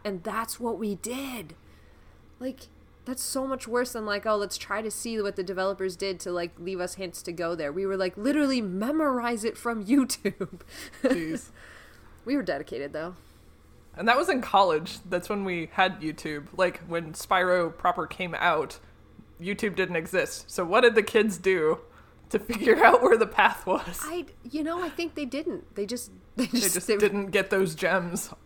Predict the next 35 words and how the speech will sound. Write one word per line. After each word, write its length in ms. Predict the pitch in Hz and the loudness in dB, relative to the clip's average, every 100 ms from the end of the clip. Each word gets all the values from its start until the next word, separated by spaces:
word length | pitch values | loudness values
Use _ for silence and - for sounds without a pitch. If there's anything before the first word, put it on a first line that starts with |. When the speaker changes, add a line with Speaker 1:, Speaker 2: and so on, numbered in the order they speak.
| - | 0
Speaker 1:
They 60 | |
Speaker 2:
All 80 | 214 | 2
Speaker 1:
just 80 | 240 | 4
Speaker 2:
those 60 | 196 | 4
Speaker 1:
didn't 100 | 233 | 4
Speaker 2:
gems 160 | 196 220 | 4 4
Speaker 1:
get 80 | |
Speaker 2:
for 80 | 208 | 0
Speaker 1:
those 180 | 170 160 | 2 2
Speaker 2:
that 40 | |
level. 280 | 170 247 247 | 2 2 2
Speaker 1:
gems. 240 | 170 180 - | -2 -8 -10
They 200 | 202 226 | -2 0
were 80 | 226 | 0
just 200 | 220 226 | -4 -2
ninety-eight 460 | 208 208 208 202 | 0 0 0 -4
percent 480 | - 208 214 196 - | -4 -10 -6 -6 -6
for 260 | - 185 - | -4 -2 0
all 180 | 185 | -2
eternity. 600 | 180 175 196 170 151 147 170 - - - | -2 -4 -6 -8 -10 -10 -14 -18 -20 -4
Speaker 2:
Oh, 200 | 175 156 | 0 0
Speaker 1:
And 100 | 165 | -2
that 40 | |
Speaker 2:
God, 100 | 160 151 | -2 -2
Speaker 1:
was 80 | |
Speaker 2:
the 80 | 143 | -4
Speaker 1:
it. 60 | 151 | -4
Speaker 2:
worst 260 | 160 - | -4 -6
fate. 360 | - 147 147 135 - - - | -8 -6 -4 -6 -12 -20 -14
Speaker 1:
It 160 | - 196 | -6 -4
is 340 | 170 180 165 - | -2 -4 -8 -14
truly 460 | - - 180 160 151 | -14 -6 -4 -4 -6
the 100 | 135 | -8
worst 280 | 135 - | -12 -12
fate. 360 | - - 143 - | -14 -12 -10 -12